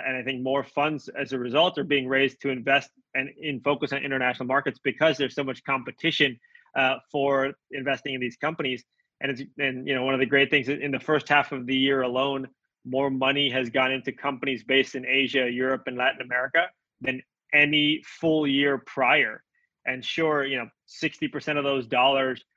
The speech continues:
are going into mega rounds, the, the rounds that are being raised at above a hundred million dollars or more, uh, in terms of capital, but it's still an enormous vote of confidence in entrepreneurs and markets,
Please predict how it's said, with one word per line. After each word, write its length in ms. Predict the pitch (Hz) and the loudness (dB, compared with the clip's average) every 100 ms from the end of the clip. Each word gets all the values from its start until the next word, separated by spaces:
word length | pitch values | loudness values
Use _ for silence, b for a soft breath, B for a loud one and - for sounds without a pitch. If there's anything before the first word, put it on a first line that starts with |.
| _ - | _ -8
are 100 | 135 | -4
going 260 | 120 139 | -2 -2
into 200 | 135 127 | -2 -4
mega 340 | 123 127 135 135 | -4 0 2 2
rounds, 360 | 131 135 147 - | 2 2 0 -4
the, 340 | 131 123 135 123 | -4 -4 -6 -6
the 80 | |
rounds 340 | 131 135 139 120 | 0 2 2 2
that 100 | 131 | -2
are 40 | |
being 200 | 131 131 | 0 -2
raised 240 | 127 135 127 | 2 0 0
at 80 | 127 | -2
above 260 | 123 131 | 0 -2
a 60 | 127 | -2
hundred 280 | 131 135 123 | -4 -6 -6
million 300 | 131 131 123 | -4 -4 0
dollars 460 | 123 123 127 127 | 2 2 2 -2
or 120 | 127 120 | -8 -10
more, 380 | 120 135 160 185 _ _ _ 127 | -4 -2 -2 -6 _ _ _ 0
uh, 180 | 127 131 | 2 2
in 140 | 127 | 0
terms 160 | 131 120 | -6 -10
of 120 | 113 | -2
capital, 320 | 131 139 185 | 2 2 -2
but 240 | 170 135 131 | -2 -2 -2
it's 160 | 135 - | -6 -12
still 260 | - 160 151 | -2 -2 0
an 60 | |
enormous 420 | 135 131 139 135 | -2 -2 -2 -4
vote 260 | 113 139 147 | -2 0 0
of 180 | 135 - | -2 -10
confidence 680 | - 135 135 - 131 120 - _ _ _ | -4 -2 -2 -2 -6 -6 -12 _ _ _
in 200 | - 143 139 | 2 4 4
entrepreneurs 1040 | 120 131 127 139 - 131 127 135 131 123 | 0 -2 -2 -6 -6 -4 0 0 0 -2
and 400 | 117 135 135 127 | -2 0 0 0
markets, 640 | 117 123 123 131 117 - | 0 0 2 0 -2 -8